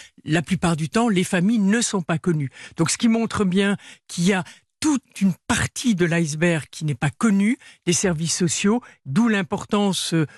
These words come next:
de ce numéro cent dix-neuf un un neuf, mais aussi des mesures que nous attendons, qui doivent être annoncées, euh, demain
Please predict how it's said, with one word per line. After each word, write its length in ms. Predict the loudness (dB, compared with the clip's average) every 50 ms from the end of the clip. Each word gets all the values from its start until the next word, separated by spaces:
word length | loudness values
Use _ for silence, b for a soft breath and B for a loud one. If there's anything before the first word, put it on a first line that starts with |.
| B B -2
de 340 | 0 0 0 2 0 0 0
ce 200 | 0 0 0 2
numéro 600 | 2 4 4 4 2 2 0 0 0 0 -2 0
cent 220 | 0 0 0 0
dix-neuf 480 | 0 0 0 2 2 2 0 0 -2 -8 _ 0
un 180 | 0 0 0 0 0 0
un 140 | 0 2
neuf, 320 | 2 2 2 2 0 -4 -6 B B B B B B
mais 260 | 0 2 2 4 2
aussi 420 | 2 0 -2 -2 -2 0 0 0 0 B B B B B _ _
des 320 | -18 -14 -4 0 0 0 0 -2 -4 _ _ _ -4
mesures 500 | 0 2 2 2 2 0 0 -2 -4 -2
que 100 | 0 0
nous 220 | 2 2 2 2
attendons, 520 | 0 0 0 0 0 0 0 0 0 -2 -2
qui 180 | -4 -4 -4
doivent 320 | 0 2 2 2 2 0 0
être 200 | -2 -2 -4 -4 -2
annoncées, 640 | 0 2 2 2 0 0 -2 -2 0 0 2 2 2
euh, 120 | 2 0
demain 400 | 0 0 2 2 2 2 0 -2